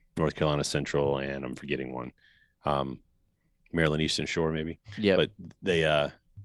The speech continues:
Speaker 1: you know, they've had Illinois, Baylor, at Michigan. Um, you know, Florida State's a conference game early in the season, no matter how bad they are. J M U's top eighty in KenPom, I believe. So, you know, seven of their ten
Speaker 2: Not
Speaker 1: games have been
Speaker 2: anymore. They lost to
Speaker 1: challenging.
Speaker 2: Coppin State yesterday.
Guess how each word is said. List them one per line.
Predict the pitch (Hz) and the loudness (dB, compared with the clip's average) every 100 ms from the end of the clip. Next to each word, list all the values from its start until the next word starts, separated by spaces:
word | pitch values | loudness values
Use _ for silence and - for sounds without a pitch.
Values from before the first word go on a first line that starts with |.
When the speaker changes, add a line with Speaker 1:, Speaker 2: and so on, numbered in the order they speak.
| - - | -8 0
Speaker 1:
you | 90 | 2
know, | 69 | 2
they've | 73 85 | 2 4
had | 82 71 - | 4 2 2
Illinois, | 80 71 71 57 - - | 0 0 -2 -6 -6 2
Baylor, | 82 67 - - | 4 4 -2 0
at | 87 76 | 2 4
Michigan. | 80 71 - - - _ | 2 0 -2 -12 -20 _
Um, | 76 71 64 65 - _ _ _ _ _ _ - | -8 -6 -6 -10 -18 _ _ _ _ _ _ -6
you | 76 | -4
know, | 71 - | -4 -2
Florida | - 92 85 | 4 6 8
State's | 92 85 80 | 6 6 4
a | |
conference | - 87 78 73 | 2 2 2 0
game | - 71 69 | -2 -2 0
early | 71 69 | -2 -2
in | 69 | -6
the | 67 | -4
season, | 76 73 78 | -4 -4 -4
no | 78 | 0
matter | 76 69 | 2 2
how | 71 | 2
bad | 73 71 | 0 0
they | 71 | 0
are. | 71 | -2
J | 78 92 | 2 4
M | 90 | 6
U's | 87 - | 4 4
top | 80 80 _ _ | 4 2 _ _
eighty | 90 80 80 71 | -2 0 2 0
in | 69 | -2
KenPom, | - 80 73 67 67 | -2 -2 0 0 -2
I | 69 | -4
believe. | 73 67 - | -4 -6 -4
So, | - 76 - - - - _ _ - | 0 0 0 -10 -20 -20 _ _ -2
you | |
know, | 80 | 0
seven | - 107 120 107 | 4 6 8 8
of | 95 | 6
their | 82 | 4
ten | 82 123 | 6 8
Speaker 2:
Not | 170 | 10
Speaker 1:
games | 170 | 10
have | 175 | 8
been | 175 | 8
Speaker 2:
anymore. | 165 127 | 10 10
They | 117 120 | 10 8
lost | 127 | 6
to | 143 | 4
Speaker 1:
challenging. | - | 0
Speaker 2:
Coppin | 123 120 - | 4 4 2
State | - - 127 92 | -4 0 0 0
yesterday. | 90 - 90 85 - - | -6 -6 -6 -4 -4 -6